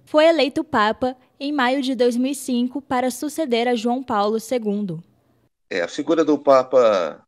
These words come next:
Speaker 2: Emérito Bento dezesseis é uma figura, assim, muito interessante e importante para a vida da Igreja. E tem lá a sua trajetória, né?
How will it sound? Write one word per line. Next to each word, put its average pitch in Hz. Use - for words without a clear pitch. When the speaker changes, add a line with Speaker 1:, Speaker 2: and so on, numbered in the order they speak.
Speaker 2:
Emérito 107
Bento 104
dezesseis 123
é 110
uma 107
figura, 104
assim, 98
muito 92
interessante 104
e 101
importante -
para 80
a 85
vida 82
da 78
Igreja. 107
E 87
tem 98
lá 104
a 104
sua 101
trajetória, 98
né? 87